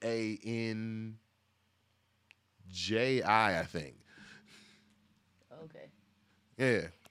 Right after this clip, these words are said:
Speaker 2: So this, I mean, that part of her name is spelled the same. I think it's Ketanji.
Speaker 1: Okay, for sure, for sure. Um, I am reserving a spot. I want y'all to know this. I am. Re-, we talked about her. We haven't talked about her on the show. Oh, wow.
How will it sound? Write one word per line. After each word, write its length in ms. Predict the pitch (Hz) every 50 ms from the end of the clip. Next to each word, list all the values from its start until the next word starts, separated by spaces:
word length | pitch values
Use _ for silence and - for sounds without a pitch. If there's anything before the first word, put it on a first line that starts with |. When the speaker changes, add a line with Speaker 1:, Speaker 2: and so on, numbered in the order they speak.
| _ _ _ _ _ _ _ _ _ _ _ _ _ _ _ _ _ _ _ _ _ _ _
Speaker 2:
So 160 | - - 151 127
this, 240 | 120 147 165 - - _ _ _ _ _ _ _ _
I 40 | 151
mean, 260 | 151 147 139 139 143 147 _ -
that 100 | 156 156
part 140 | 160 151 143
of 80 | 135 139
her 80 | 143
name 180 | 131 131 131 131
is 60 | 127
spelled 240 | - - - 117 -
the 60 | 113
same. 260 | - - 110 110 123 143 _ - -
I 40 | 147
think 240 | - - 196 262 285
it's 100 | 202 -
Ketanji. 540 | - 160 - - 139 135 135 131 143 127 156 156 _ _ - -
Speaker 1:
Okay, 220 | 104 - 110 - - -
for 120 | - 110
sure, 220 | 110 113 - - -
for 100 | - 113
sure. 180 | 104 107 76 - - _ _ - -
Um, 380 | 120 127 120 110 107 104 104 90 85 - - - - - - - - - - - - - - _ - - - - - - - _ _ _ _ _ _ _ _ - - - - - - _ _ _ _ _ _ _ _ _ _ _ -
I 180 | 117 135 147
am 200 | 143 131 123 117
reserving 680 | 107 110 107 92 - - 131 143 147 127 135 135 123 113
a 60 | 107
spot. 460 | 98 - - - 104 85 67 - - - _ _ -
I 80 | 92 92
want 280 | 95 107 110 98 -
y'all 140 | 110 95 92
to 80 | 90 87
know 220 | 85 82 78 69 64
this. 180 | 64 - -
I 140 | 71 85 92
am. 140 | 98 98 90
Re-, 80 | 87 87
we 160 | 90 110 113
talked 280 | - - 135 135 -
about 260 | 120 95 101 95 95 92
her. 140 | 90 85 - - -
We 180 | 104 123 151
haven't 200 | 190 226 190 139
talked 160 | - 131 113 107
about 120 | 104 101
her 40 | 95
on 80 | 90 87
the 60 | 87
show. 260 | - - - - - -
Oh, 100 | 170 175
wow. 420 | 151 180 214 208 190 - - -